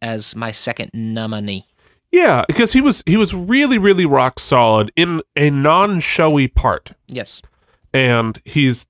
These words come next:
Speaker 2: he did the job of a good professional actor, and that he just did, he played his role credibly without trying to showboat, without trying to win himself an Emmy. He just did a really good job,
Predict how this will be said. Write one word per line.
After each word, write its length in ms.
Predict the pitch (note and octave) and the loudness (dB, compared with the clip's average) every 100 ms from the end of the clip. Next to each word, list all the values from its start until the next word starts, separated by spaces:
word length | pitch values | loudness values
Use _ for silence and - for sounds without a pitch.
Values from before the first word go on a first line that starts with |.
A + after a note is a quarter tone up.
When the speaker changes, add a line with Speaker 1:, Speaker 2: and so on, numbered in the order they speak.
| _ | _
Speaker 2:
he 160 | D#3+ D3+ | -2 -2
did 260 | - C4 - | 0 -2 -2
the 60 | |
job 520 | B2+ - C#3+ D3 C#3+ - | -2 0 2 2 0 -2
of 180 | A#2+ A2+ | 0 2
a 280 | A2 G#2+ G2+ - G#2 | 2 0 -4 -8 -2
good 300 | D#3 C#3+ - | 0 0 -4
professional 640 | B2+ - B2+ - A#2+ A2 - | -6 -4 -4 -2 -2 -2 -2
actor, 540 | G2+ G#2+ - E2+ C#2 - _ _ | -6 -6 -6 -6 -6 -12 _ _
and 140 | A2+ A#2 | -2 0
that 140 | A2+ | 0
he 140 | - A#2+ | 0 -2
just 600 | - C#3 C3+ - - - _ - | 0 0 0 -2 -8 -14 _ 0
did, 420 | C3+ A#2+ A2+ - - _ _ _ _ | 4 4 0 -6 -14 _ _ _ _
he 140 | C#3 | 0
played 460 | C3+ - F#3 G3+ D3+ | 2 0 2 0 2
his 240 | E3 B2 | 0 0
role 600 | A#2+ A#2 A#2+ G#2 F#2+ A2+ - _ _ | 0 2 4 4 2 -2 -8 _ _
credibly 600 | - E3+ D3+ C3 G#2+ F#2+ G2+ | -2 0 2 0 0 0 0
without 360 | B2+ D3 E3 | 2 2 0
trying 260 | - D3+ D3+ | 0 0 0
to 60 | |
showboat, 540 | C#3+ - C3+ A#2 A#2 A#2 | -2 2 2 4 2 2
without 300 | A#2+ C3 C#3+ | 0 -2 -2
trying 280 | D#3 D3 B2+ | -2 0 -2
to 80 | B2 | -2
win 180 | B2 C3 | 0 0
himself 420 | C3 - A#2+ A#2 | -2 0 0 0
an 100 | G#2 | -2
Emmy. 340 | G2 F2+ E2 - _ _ _ | -2 -4 -8 -12 _ _ _
He 140 | - B2 | -2 0
just 520 | C3 B2+ - A#2+ - | 2 0 -2 -12 0
did 220 | B2 A#2+ | 2 2
a 80 | A#2 | 0
really 420 | G2 G#2+ G2+ A2 | 0 0 0 -2
good 300 | A2 A2+ B2 | 0 -2 0
job, 420 | D3 A#3+ A2 - | 0 0 0 -4